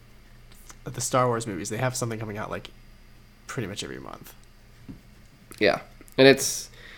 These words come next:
Speaker 2: it's, like, kinda, it's, like, I get it. It's kinda cool, and you have all these resources, of course you're gonna use them, but, and it's competition too, but it doesn't, it, it's to that point where it's like you're looking at the New England Patriots. They just keep winning, and you're tired of it, and you want something different,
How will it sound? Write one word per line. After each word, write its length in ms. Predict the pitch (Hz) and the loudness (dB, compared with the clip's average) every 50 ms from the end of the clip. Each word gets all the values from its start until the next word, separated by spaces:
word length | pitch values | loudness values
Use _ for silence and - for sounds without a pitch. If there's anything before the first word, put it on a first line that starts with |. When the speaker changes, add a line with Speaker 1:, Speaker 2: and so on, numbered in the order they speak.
| - - - - | -20 -20 4 6
Speaker 2:
it's, 220 | 226 226 - - | 6 6 8 8
like, 200 | 370 294 254 247 | 10 10 10 8
kinda, 280 | - - 180 202 - - | 6 6 6 6 6 6
it's, 220 | - 170 190 - - | 6 6 6 8 8
like, 140 | 214 185 156 | 8 10 10
I 80 | 120 | 8
get 240 | 113 95 - 110 120 | 8 10 8 10 10
it. 140 | 156 165 - - | 10 8 8 2
It's 100 | - - | 0 6
kinda 160 | - 151 147 | 6 6 6
cool, 260 | 143 - 156 143 139 | 6 6 8 8 10
and 80 | 139 139 | 10 10
you 60 | 135 | 10
have 80 | 131 120 | 10 12
all 100 | 120 131 | 12 12
these 240 | 135 131 127 120 - | 12 12 10 8 8
resources, 520 | 131 131 127 - 123 120 - 135 127 120 | 8 8 8 8 6 6 6 2 0 0
of 120 | 104 - | 0 4
course 200 | - 131 123 - - | 6 6 6 6 6
you're 60 | 117 | 2
gonna 120 | 120 113 110 107 | 2 4 6 4
use 160 | 117 143 160 | 4 6 4
them, 120 | 208 214 | 4 2
but, 200 | 196 - 120 - - - - - - - - - - - - - - - - - - - - - - - - | 2 0 -2 -2 -4 -10 -18 -20 -20 -20 -20 -20 -20 -20 -20 -20 -20 -20 -20 -20 -20 -18 -18 -18 -4 8 12
and 80 | 185 | 12
it's 140 | 214 208 - | 12 12 12
competition 680 | - 254 254 247 - 208 - 247 220 220 - 165 143 127 | 12 12 12 12 12 10 10 10 10 10 10 8 6 6
too, 260 | - - 175 143 120 | 10 10 12 12 12
but 280 | 98 - 113 101 - - | 10 10 8 8 8 8
it 200 | 123 131 131 - | 6 6 6 8
doesn't, 440 | - 147 143 143 165 151 - - - - - | 8 8 10 10 10 8 8 6 0 -8 -10
it, 220 | 92 98 127 113 - | 0 4 4 6 8
it's 240 | 139 - - - - | 6 6 6 2 6
to 140 | - 214 | 8 12
that 220 | 196 196 175 - - | 12 12 12 12 10
point 280 | - - 147 156 160 - | 8 10 10 10 12 12
where 400 | 151 147 143 139 135 131 131 135 | 10 12 12 12 12 12 12 12
it's 300 | 131 - 135 - - - | 10 8 6 2 6 8
like 220 | 147 139 135 - | 8 8 10 8
you're 160 | 139 135 131 | 10 10 12
looking 200 | 127 135 135 160 | 12 12 10 12
at 120 | 160 143 - | 10 10 12
the 60 | 135 | 12
New 140 | 127 135 147 | 12 12 12
England 300 | 156 147 135 127 123 123 | 12 12 12 12 12 12
Patriots. 540 | - 143 147 143 - - 113 107 107 - - | 12 10 10 10 10 6 4 4 4 4 4
They 80 | 139 | 8
just 180 | 117 131 127 - | 8 8 6 8
keep 160 | - 147 - | 6 4 8
winning, 420 | - 123 131 147 180 190 190 196 190 - - - - - - - - - - | 10 12 12 12 12 12 12 10 6 2 -6 -16 -20 -20 -20 -20 -20 2 8
and 260 | 131 131 131 127 127 | 12 12 12 12 12
you're 120 | 131 123 123 | 12 10 8
tired 340 | - - 147 139 139 143 143 | 8 10 12 12 12 12 12
of 140 | 143 139 | 10 10
it, 260 | 151 151 143 135 - - | 10 10 10 10 8 8
and 180 | 139 131 127 127 | 10 10 12 12
you 100 | 127 131 | 12 12
want 160 | 131 131 127 | 12 10 8
something 320 | - 135 117 131 123 123 | 6 6 8 8 6 8
different, 440 | 113 117 113 - - - - - - | 10 8 8 8 6 2 2 2 0